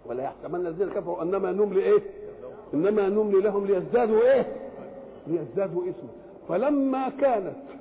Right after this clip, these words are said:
العقوبة على الذنب لم تقع، قالوا: "يمكن في، في غفلة يا إخواتي".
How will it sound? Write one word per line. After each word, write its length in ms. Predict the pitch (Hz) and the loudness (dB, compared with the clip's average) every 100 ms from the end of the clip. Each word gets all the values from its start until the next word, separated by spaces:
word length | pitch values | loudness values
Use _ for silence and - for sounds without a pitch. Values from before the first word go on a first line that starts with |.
| - - - - - - - | -18 -20 -20 -20 -20 -14 -8
العقوبة 680 | 175 196 196 - 269 208 202 | -8 -6 -6 -4 -4 0 -2
على 260 | 185 190 | -2 -2
الذنب 500 | 190 156 240 226 175 | -4 -2 -2 -2 -2
لم 240 | 180 175 170 - | -4 -4 -4 -4
تقع، 280 | 254 - - - - - - - - - - - - - - - - _ - | -4 -6 -14 -16 -20 -20 -20 -20 -20 -20 -20 -20 -20 -20 -20 -20 -20 _ -6
قالوا: 340 | 247 294 240 | -2 0 -2
"يمكن 380 | 240 233 226 220 | -2 -4 -6 -8
في، 220 | 196 277 | -8 -10
في 140 | 233 285 | -6 -4
غفلة 380 | 254 208 - 196 | -2 -4 -2 -4
يا 140 | 175 | -4
إخواتي". 320 | 202 220 - | -6 -8 -10